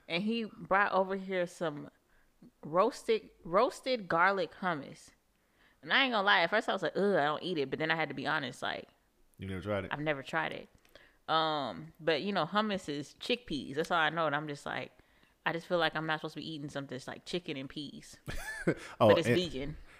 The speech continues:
Speaker 2: oh, and don't get it twisted. I am no way, shape, form, or fancy any kind of f-, fancy. I don't, I've never had hummus. I don't even know what hummus tastes like.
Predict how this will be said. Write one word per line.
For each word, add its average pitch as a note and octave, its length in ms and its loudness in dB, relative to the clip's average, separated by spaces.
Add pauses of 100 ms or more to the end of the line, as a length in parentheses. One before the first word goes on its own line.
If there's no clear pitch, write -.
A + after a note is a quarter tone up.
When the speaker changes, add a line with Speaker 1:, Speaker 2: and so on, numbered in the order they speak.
(160)
Speaker 2:
oh, B2 280 10
and G#2+ 440 2
don't F#3+ 260 10
get D#3+ 160 10
it B2+ 140 8
twisted. - 380 2 (500)
I C#3+ 640 8 (220)
am G#2 280 6
no A2 240 10
way, A2 240 10
shape, G#2 320 4
form, G2 260 2
or E2+ 60 2
fancy G2 420 2 (380)
any A2 220 4
kind A2 260 4
of F#2 240 6
f-, - 180 -18 (680)
fancy. B2+ 540 4 (300)
I E3 200 12
don't, C#3 360 8 (460)
I've D#3 220 10
never B2+ 220 8
had G#2 200 10
hummus. C2 380 -4 (340)
I C#3 100 8
don't F3 140 6
even B2+ 220 6
know A2 80 8
what F2+ 200 4
hummus D2+ 120 -4
tastes B2 260 6
like. C3+ 180 8